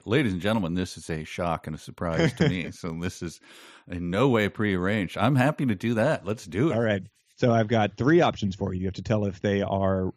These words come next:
Speaker 2: uh, actual Rush lyrics or something I made up.
Speaker 1: Okay.
Speaker 2: Uh,
Speaker 1: <laughs>
Speaker 2: here's the first one. "Net boy, net girl, send your impulse round the world.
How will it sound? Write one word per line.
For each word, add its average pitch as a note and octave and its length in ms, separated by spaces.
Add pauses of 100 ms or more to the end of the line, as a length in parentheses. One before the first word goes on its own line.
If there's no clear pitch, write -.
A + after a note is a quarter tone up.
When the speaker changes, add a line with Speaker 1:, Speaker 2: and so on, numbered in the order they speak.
(180)
Speaker 2:
uh, G2 180
actual B2 320
Rush B2+ 220
lyrics B2 560
or G2+ 240
something G2+ 340
I F#2+ 100
made F#2+ 220
up. F2+ 160 (280)
Speaker 1:
Okay. E2 320
Speaker 2:
Uh, A2+ 300 (140)
Speaker 1:
<laughs> G#2+ 160
Speaker 2:
here's C3 180
the C3 80
first A#2 260
one. F#2 240 (640)
"Net C3+ 300
boy, D#3 440
net D3+ 240
girl, B2+ 580
send D3+ 280
your D3+ 180
impulse C#3+ 580
round B2 360
the B2 60
world. G#2+ 420